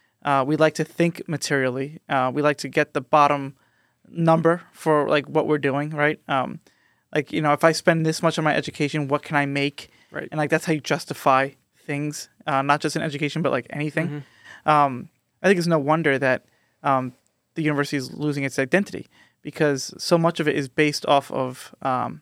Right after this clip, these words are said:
Speaker 1: non-material principles.
Speaker 2: Right.
Speaker 1: Uh,
Speaker 2: Okay, so yeah, there, there, this is, I wanted to bring this up because we were kinda scapegoating the, like, doctor and science and trying to think of this problem.
Speaker 1: <laughs>
Speaker 2: But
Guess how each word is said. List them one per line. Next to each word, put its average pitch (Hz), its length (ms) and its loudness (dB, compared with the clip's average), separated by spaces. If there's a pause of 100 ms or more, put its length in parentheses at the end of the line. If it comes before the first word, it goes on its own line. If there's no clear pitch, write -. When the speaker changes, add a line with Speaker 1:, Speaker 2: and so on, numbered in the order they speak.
(120)
Speaker 1:
non-material 156 760 0
principles. - 600 -14 (320)
Speaker 2:
Right. 147 220 -10
Speaker 1:
Uh, 131 300 0 (280)
Speaker 2:
Okay, 170 260 2
so 170 160 0
yeah, 165 260 2 (160)
there, 180 180 4
there, 180 220 0
this 180 260 2
is, 190 60 -12 (100)
I 180 100 0
wanted 165 200 2
to 156 60 -12
bring 151 160 0
this 135 120 -8
up - 140 -4
because 143 240 -10
we 156 80 2
were 151 80 0
kinda 180 260 2
scapegoating 147 840 0
the, 135 120 0
like, 131 260 -4 (400)
doctor 151 400 2
and 135 140 -4
science 139 640 -2 (380)
and 151 120 -6
trying 160 200 0
to 143 80 -4
think 156 240 -4
of 139 80 -8
this 139 160 -4
problem. 143 580 2
Speaker 1:
<laughs> - 400 -10
Speaker 2:
But 190 320 6